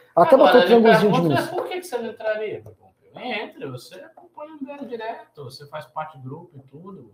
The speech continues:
Speaker 2: Não, você, gente, você tem que entrar sim, venha pra cá. Não
Speaker 1: Sim.
Speaker 2: fica com isso, não.
Speaker 1: Sim. Agora, o pessoal aqui nos comentários só quer falar de preço. Pessoal, ó.
Speaker 2: É, natural, a pessoa pergunta o preço. Curiosidade do
Speaker 1: Entendam
Speaker 2: povo é o
Speaker 1: as-,
Speaker 2: preço.
Speaker 1: é,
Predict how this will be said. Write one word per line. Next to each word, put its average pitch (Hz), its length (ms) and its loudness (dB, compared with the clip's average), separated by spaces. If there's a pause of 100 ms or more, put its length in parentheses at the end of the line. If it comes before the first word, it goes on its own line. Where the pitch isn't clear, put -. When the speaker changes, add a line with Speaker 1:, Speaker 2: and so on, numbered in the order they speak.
(120)
Speaker 2:
Não, 190 420 -16
você, - 160 -20 (140)
gente, - 460 -14 (100)
você 294 240 -16
tem - 180 -18
que 359 80 -20
entrar 415 300 -8
sim, 262 480 -16
venha 151 160 -14
pra - 140 -18
cá. - 240 -20 (680)
Não 123 80 -20
Speaker 1:
Sim. 113 140 -12
Speaker 2:
fica 92 160 -16
com 120 80 -18
isso, 117 240 -20
não. 69 140 -20 (260)
Speaker 1:
Sim. 87 300 -20 (580)
Agora, 185 220 2
o - 20 -10
pessoal 202 300 4
aqui 220 100 -2
nos 226 140 -2
comentários 214 420 -4
só 214 160 -2
quer 240 240 2
falar 220 360 2
de 208 120 -4
preço. - 340 2
Pessoal, 240 400 10 (540)
ó. - 60 -4
Speaker 2:
É, - 260 -2 (640)
natural, 185 680 -6
a - 60 -12
pessoa 98 340 -20
pergunta 101 240 -20 (120)
o - 60 -20
preço. - 640 -20 (180)
Curiosidade - 500 -16
do 214 100 -4
Speaker 1:
Entendam 220 300 0
Speaker 2:
povo 233 40 -2
é - 100 2
o 233 80 0
Speaker 1:
as-, 220 80 -4
Speaker 2:
preço. 190 500 2
Speaker 1:
é, 170 240 -2